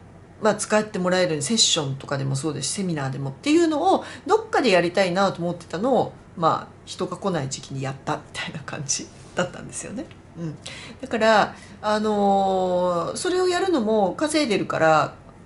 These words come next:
そのお金作ることができてるわけですよね。だから、作ったお金を溜め込むとお金って循環しないんですけど、溜め込まないんだったら使うこともできるから、むしろあちこちに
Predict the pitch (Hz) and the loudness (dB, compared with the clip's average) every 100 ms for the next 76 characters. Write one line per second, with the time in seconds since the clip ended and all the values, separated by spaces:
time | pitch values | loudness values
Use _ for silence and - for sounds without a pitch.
0 | - 170 185 175 175 160 156 - 147 165 | -10 -6 -2 -2 -2 -4 -6 -8 -8 -8
1 | 131 131 170 - - 143 143 135 - - | -6 -6 -8 -8 -10 -10 -10 -12 -14 -14
2 | - - - 202 214 - - - 247 226 | -14 -12 -10 -10 -10 -12 -20 -14 -4 2
3 | 208 208 - - - - 392 392 - - | 2 0 -12 -16 -14 -6 -4 -6 -14 -6
4 | - 254 233 226 214 208 180 - 294 427 | 2 2 4 0 2 0 -2 -2 0 4
5 | 571 554 262 190 196 185 175 214 208 202 | 6 6 4 2 4 4 4 0 -2 -4
6 | 165 190 180 208 202 190 196 160 156 - | -4 -4 -2 -2 -2 -2 -4 -4 -6 -10
7 | - 180 156 - - - 320 403 453 466 | -4 0 0 -2 -8 -2 0 0 0 0
8 | 427 247 175 160 - 135 165 202 180 - | 0 0 0 -2 -4 -6 2 4 4 2
9 | - - - 285 320 320 302 214 156 151 | -12 -18 -2 4 4 2 -2 -2 -2 -6
10 | 214 160 - 147 180 170 - - 392 427 | -6 -6 -4 0 2 0 -2 -10 -4 -2
11 | 254 202 202 165 - - - 233 - 339 | 0 2 4 4 2 -6 -8 -6 -6 -6
12 | 330 170 160 | -4 -4 -6